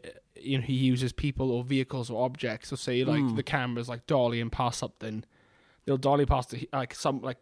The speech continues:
Speaker 1: say, like, a person walking past, who walk past the camera, and then next minute it'll be in a different scenery.
Speaker 2: Yeah.
Speaker 1: It's those, it's those little
Speaker 2: Like, like the, like we just saw there, he gets the, the close up of the bottle of champagne, it being,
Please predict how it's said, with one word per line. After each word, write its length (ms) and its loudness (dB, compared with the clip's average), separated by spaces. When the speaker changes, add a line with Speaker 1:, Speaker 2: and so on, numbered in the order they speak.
Speaker 1:
say, 260 -4
like, 300 -8
a 100 -12
person 500 -8
walking 200 -6
past, 480 -10
who 80 -6
walk 160 0
past 200 -4
the 60 -6
camera, 460 0
and 100 -4
then 140 0
next 180 -2
minute 140 -6
it'll 120 -4
be 120 -2
in 60 -2
a 60 -4
different 300 -6
scenery. 380 0
Speaker 2:
Yeah. 320 2
Speaker 1:
It's 140 -6
those, 360 4
it's 120 -4
those 240 4
little 160 4
Speaker 2:
Like, 260 6
like 240 6
the, 180 4
like 300 4
we 100 6
just 220 2
saw 200 6
there, 220 10
he 120 4
gets 300 0
the, 180 4
the 240 4
close 260 4
up 160 2
of 60 0
the 60 0
bottle 240 2
of 60 -2
champagne, 540 4
it 260 0
being, 380 4